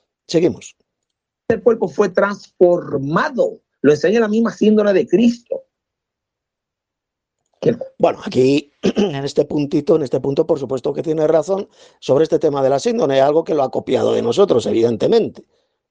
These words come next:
Speaker 1: porque este jamás dice nada original suyo que haya descubierto. Esto que está diciendo de la sábana de Cristo es porque lo ha aprendido de nosotros, de mis escritos, de mis libros, de mis estudios, y también lo ha aprendido del hermano Tomás.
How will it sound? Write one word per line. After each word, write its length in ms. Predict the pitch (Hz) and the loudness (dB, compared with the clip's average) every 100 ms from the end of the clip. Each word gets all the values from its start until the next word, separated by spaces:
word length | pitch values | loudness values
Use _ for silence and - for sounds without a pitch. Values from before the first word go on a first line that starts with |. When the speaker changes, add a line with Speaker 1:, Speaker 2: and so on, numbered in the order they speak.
| _ | _
Speaker 1:
porque 220 | - 113 123 | -4 -2 -2
este 160 | - | -2
jamás 280 | 131 143 151 | -2 -2 -2
dice 220 | 151 143 | -2 0
nada 240 | 135 135 139 | 0 2 2
original 460 | 135 - 127 139 | 0 -4 -6 -8
suyo 300 | 139 165 170 | -8 -8 -6
que 100 | 175 | -4
haya 140 | 120 117 | -4 -2
descubierto. 760 | 104 - - 208 196 - - _ _ _ _ | -4 -6 0 2 2 -4 -20 _ _ _ _
Esto 180 | - 147 | -2 0
que 80 | 160 | 0
está 160 | 147 | 0
diciendo 360 | 170 156 170 175 | 0 0 -2 0
de 80 | 165 | 0
la 120 | 131 | 0
sábana 320 | 123 151 156 | -2 -4 0
de 120 | 156 | 0
Cristo 520 | 160 196 196 247 285 _ _ _ _ _ - | 0 -2 -2 -2 -4 _ _ _ _ _ -10
es 80 | 147 | -4
porque 260 | - 165 156 | -2 0 2
lo 140 | 123 | 2
ha 80 | 135 | 0
aprendido 540 | 139 160 147 139 165 | 0 -2 -2 0 2
de 100 | 202 | 2
nosotros, 480 | 151 117 196 196 127 | 0 -2 -2 -2 -2
de 80 | 123 | -2
mis 160 | 110 | -2
escritos, 640 | 135 123 - 156 170 - 196 | -4 -6 -2 -2 0 0 0
de 80 | 156 | 0
mis 160 | 131 | -2
libros, 480 | 156 185 185 196 - _ _ _ | 2 2 2 0 -2 _ _ _
de 160 | 151 143 | -2 0
mis 180 | 147 147 | 2 0
estudios, 400 | 147 170 180 180 | 0 2 2 0
y 60 | |
también 380 | 180 151 143 160 | 0 -2 -2 -2
lo 80 | 160 | 0
ha 60 | |
aprendido 520 | 156 160 160 156 160 190 | -2 -4 -4 -4 -4 -4
del 160 | 165 | -2
hermano 360 | 120 117 113 101 | -2 -2 -4 -8
Tomás. 440 | - 143 - - | -12 -18 -20 -20